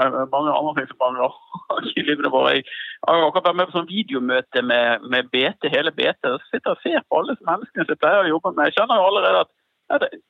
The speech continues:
det var jo godt å se dem. Men, men, eh, men du har jo helt rett, det er, vi-, og det er jo en, det er jo en industri dette, og det er ganske mange mennesker som er sysselsatt innenfor idretten i Norge, og som har dette som levevei og sånn. Vi kan ikke bare, eh, avfeie det og si at dette her er ikke viktig, la oss snakke om de store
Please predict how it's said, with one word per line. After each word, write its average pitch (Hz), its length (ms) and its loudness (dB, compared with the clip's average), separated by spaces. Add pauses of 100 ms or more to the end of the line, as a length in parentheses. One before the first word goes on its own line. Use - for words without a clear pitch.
det 277 100 -2
var 240 80 4
jo 214 80 -2
godt 214 180 0
å 208 60 -4
se 247 180 2
dem. 139 160 -2 (480)
Men, 220 200 0 (200)
men, 226 240 0
eh, 220 160 2 (160)
men 208 120 -4
du 214 100 2
har 247 100 4
jo 220 80 4
helt 220 160 0
rett, 208 160 -2
det 202 160 -6
er, 226 140 -2
vi-, 180 180 -4
og 185 160 -2
det 247 80 -2
er 330 140 -2
jo 135 180 -4
en, 120 80 -12
det 127 320 -4
er 302 160 0
jo 170 140 -4
en 302 100 -12
industri - 460 -6 (100)
dette, - 160 0
og 139 160 2
det 339 80 -2
er 285 80 0
ganske - 240 -4
mange 175 240 -2
mennesker 339 480 -4
som 226 140 -6
er - 80 -10
sysselsatt - 640 -4 (640)
innenfor 196 320 0
idretten 160 560 0
i 139 80 0
Norge, 139 320 0
og 147 80 0
som 147 160 -2
har 165 160 2
dette 131 240 0
som 151 160 0
levevei 139 480 2
og 101 140 -2
sånn. 120 100 -6
Vi 165 140 -2
kan 349 100 -2
ikke - 160 -4
bare, - 320 2
eh, 226 480 4
avfeie 196 480 0
det 131 80 -4
og 127 80 -8
si 147 80 -4
at 147 140 -6
dette 170 260 -2
her 170 160 2
er 131 80 -4
ikke 139 220 -10
viktig, - 260 -10
la 123 80 -2
oss - 80 -8
snakke 131 240 -4
om 151 80 -8
de 143 80 -6
store 127 320 -8